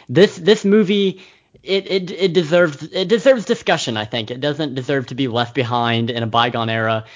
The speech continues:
Um, just because it is a horror movie doesn't mean it can't be a great film. And I think in this case, it is a great film. Technically and thematically, there's a lot to unpack here. And I'm so glad that I get to do it with these guys, these, these film scholars,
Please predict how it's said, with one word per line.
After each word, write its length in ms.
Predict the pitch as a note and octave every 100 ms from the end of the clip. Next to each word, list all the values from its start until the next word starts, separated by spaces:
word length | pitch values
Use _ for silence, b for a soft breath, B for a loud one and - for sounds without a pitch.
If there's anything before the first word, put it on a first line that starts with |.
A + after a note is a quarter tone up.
| B B
Um, 380 | B2 A2 A2 - -
just 380 | A#2 F3 G3+
because 500 | G3 E3 D#3+ D#3+ D3+
it 160 | D3+ C#3
is 100 | C#3
a 80 | C3+
horror 280 | C#3 D#3+ C#3
movie 240 | B2 A2+
doesn't 260 | B2 B2+ A#2
mean 180 | B2+
it 200 | B2+ A2+
can't 240 | - C3+ B2
be 80 | A#2+
a 60 |
great 460 | A2 A2+ A2+ B2+ -
film. 360 | - C3 A2+
And 100 | G#2+
I 40 | A#2
think 200 | C3 C#3+
in 100 | A#2+
this 140 | D3+
case, 240 | - B2+ C3+
it 100 | C3+
is 160 | E3+
a 60 | D#3+
great 300 | G#2 G#2+ G2+
film. 260 | A2 G2
Technically 920 | G2+ - D3+ - C#3+ C#3+ C#3 C#3 C3 C3 B B
and 180 | B2 A#2
thematically, 800 | B2 A2+ B2 C3+ C3+ A2+ G#2+ G2+
there's 180 | A2+ G#2+
a 60 |
lot 380 | A2 G#2 A#2+ C#3
to 120 | C#3+ C#3
unpack 360 | A#2+ B2+ -
here. 80 | A2+
And 80 | G2+
I'm 80 | A2+
so 180 | C#3+
glad 260 | C#3+ C#3+ C#3+
that 80 | B2
I 20 |
get 120 | B2
to 100 | A#2+
do 180 | A2 A#2+
it 120 | A#2 B B -
with 140 | B2+
these 180 | C3+ A2+
guys, 300 | B2 A#2 A2
these, 220 | B2 A#2
these 220 | - C3+
film 360 | - - D#3 D3
scholars, 800 | C#3+ - B2+ A#2+ A#2+ A#2 A#2